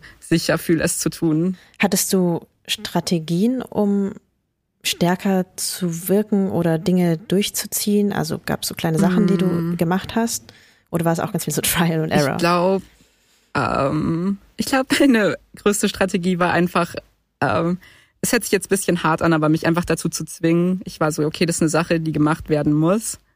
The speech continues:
Speaker 1: und deswegen mache ich sie jetzt.“ Also es gab da gar, gar keine größeren, ähm, hinter-, gar kein größeres Hinterfragen mehr oder ich hab die Angst gespürt, aber dann war's halt so, „Okay, ganz viel verdrängen,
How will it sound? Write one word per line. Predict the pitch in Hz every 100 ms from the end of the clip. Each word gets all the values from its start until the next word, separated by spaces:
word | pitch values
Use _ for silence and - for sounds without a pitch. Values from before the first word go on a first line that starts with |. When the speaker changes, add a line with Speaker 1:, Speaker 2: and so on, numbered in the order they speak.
| _
Speaker 1:
und | - 170 147
deswegen | - 160
mache | 160 160
ich |
sie | - 156
jetzt.“ | 151 175 -
Also | 160
es | 156
gab | - 170 -
da | 160
gar, | -
gar | 160 - 156
keine | - 156
größeren, | 151 - 165 160 151 156 151 156 - - _ _ -
ähm, | 175 160 160
hinter-, | 185 170 156 -
gar | - 170
kein | 180
größeres | 165 175 165 165
Hinterfragen | 175 147 - 160 165 160
mehr | 156 156 156
oder | - 143
ich | 160
hab | 180
die | - -
Angst | 165 -
gespürt, | 165 - 175 175
aber | 170
dann | 160
war's | 151 156
halt | 165
so, | 156
„Okay, | 160 175
ganz | 170 175
viel | -
verdrängen, | 180 160 170 160 175 202